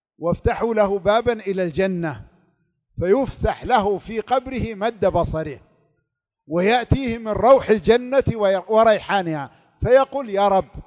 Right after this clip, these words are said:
أقم الساعة"، لأن ما رآه أعد له في الجنة هو أعلى مما رآه من ال-، ما يراه من النعيم في القبر. فهذا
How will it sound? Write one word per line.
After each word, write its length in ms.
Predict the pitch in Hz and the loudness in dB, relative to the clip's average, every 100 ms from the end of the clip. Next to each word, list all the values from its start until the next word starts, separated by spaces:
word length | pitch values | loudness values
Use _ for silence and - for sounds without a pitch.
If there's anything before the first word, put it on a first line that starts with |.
| _ _ _ - | _ _ _ 0
أقم 340 | 277 277 277 | 0 0 -2
الساعة"، 600 | 202 - 180 139 113 95 _ _ _ _ _ _ _ _ _ _ _ | -2 -2 -2 -4 -8 -12 _ _ _ _ _ _ _ _ _ _ _
لأن 440 | 170 208 220 262 | -8 -4 -4 -4
ما 180 | 254 277 | -2 0
رآه 480 | 277 240 262 226 247 | 0 2 0 0 0
أعد 260 | 208 247 247 | -2 -2 0
له 280 | 240 226 | 2 2
في 80 | 196 | 0
الجنة 440 | 208 220 247 277 - _ _ - | -2 -2 -2 -2 -4 _ _ -12
هو 180 | 208 | -8
أعلى 440 | 208 247 240 254 247 | -4 -2 -2 0 0
مما 380 | 233 220 220 214 | -2 -4 0 0
رآه 420 | 220 247 247 220 | 0 0 -2 -4
من 140 | 226 | -6
ال-، 220 | 214 208 208 | -6 -6 -2
ما 120 | 208 | 2
يراه 360 | 208 247 226 208 | 2 2 0 -2
من 160 | 220 | -6
النعيم 640 | 208 190 190 208 285 262 - _ _ _ _ _ | -8 -4 -4 -2 -2 -4 -12 _ _ _ _ _
في 380 | - 196 233 247 - _ _ _ | -10 -8 -8 -10 -16 _ _ _
القبر. 520 | 156 160 - 175 - - _ _ _ _ _ _ _ _ _ _ _ _ _ _ _ _ - | -10 -8 -4 -2 -2 -8 _ _ _ _ _ _ _ _ _ _ _ _ _ _ _ _ -6
فهذا 840 | 170 170 165 233 311 262 254 | -6 -6 -2 2 4 4 4